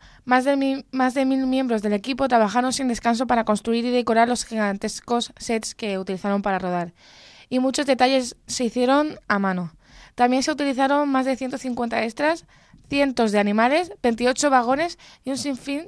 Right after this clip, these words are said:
de accesorios y de atrexo para hacer la película.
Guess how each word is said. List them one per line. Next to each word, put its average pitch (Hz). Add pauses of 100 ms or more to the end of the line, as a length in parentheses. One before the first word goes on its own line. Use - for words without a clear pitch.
de 240
accesorios 247
y 254
de 226
atrexo 226 (320)
para 262
hacer 302
la 277
película. 214